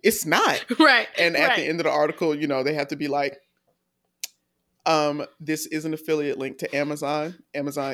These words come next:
Speaker 1: is
Speaker 2: Yep.
Speaker 1: owned by the same person that owns," like, you have to give your
Speaker 2: Uh-huh.
Speaker 1: disclosures.
Speaker 2: Yeah.
Speaker 1: Our disclosure here for full transparency, honestly, I just get annoyed with church stuff. <laughs> Like,
Speaker 2: Maybe that's
Speaker 1: and
Speaker 2: it.
Speaker 1: it be annoying.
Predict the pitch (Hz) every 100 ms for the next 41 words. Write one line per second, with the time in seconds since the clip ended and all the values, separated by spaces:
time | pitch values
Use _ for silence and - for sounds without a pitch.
0 | 127 135 - - 131 131 139 131 131 -
1 | 131 131 127 127 120 135 131 - 147 160
2 | 151 160 185 131 220 208 - 143 151 156
3 | - - - - 175 180 202 320 339 381
4 | - 247 294 294 269 226 226 _ - 262
5 | 262 269 220 294 - 247 240 220 233 _
6 | _ _ _ - - _ _ _ _ _
7 | _ 196 - 466 - 254 240 240 _ -
8 | 262 - 403 339 320 226 156 156 381 311
9 | 202 - - 466 - - - - - 453
10 | - 880 932 - 320 - - - - -
11 | 214 208 - 339 539 233 226 214 202 165
12 | _ _ _ _ 262 220 165 214 254 220
13 | 185 202 202 160 123